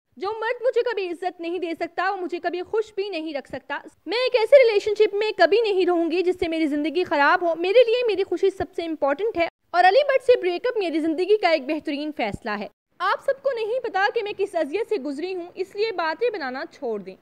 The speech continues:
तो सहर हयात ने लिखते हुए ये कहा अपने फैंस को, जिसके बाद अली भट्ट भी खामोश नहीं रहे। तो सहर हयात ने कहा कि अली भट्ट के साथ उनका रिलेशन काफी टॉक्सिक था।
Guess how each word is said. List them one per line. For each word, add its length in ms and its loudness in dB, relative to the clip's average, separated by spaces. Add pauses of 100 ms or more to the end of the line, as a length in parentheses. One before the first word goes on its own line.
(420)
तो 80 0
सहर 380 4
हयात 280 4
ने 120 0
लिखते 300 -2
हुए 200 2
ये 180 -2
कहा 240 0
अपने 240 -4
फैंस 360 -2
को, 160 -6
जिसके 280 -4
बाद 300 4
अली 220 2
भट्ट 280 0
भी 140 -4
खामोश 560 -4
नहीं 340 -6
रहे। 260 -8 (400)
तो 60 -6
सहर 380 -4
हयात 280 0
ने 80 -8
कहा 300 0
कि 140 -4
अली 180 -2
भट्ट 200 -6
के 100 -8
साथ 320 -4
उनका 220 -6
रिलेशन 440 -8
काफी 300 -6
टॉक्सिक 460 -8
था। 300 -8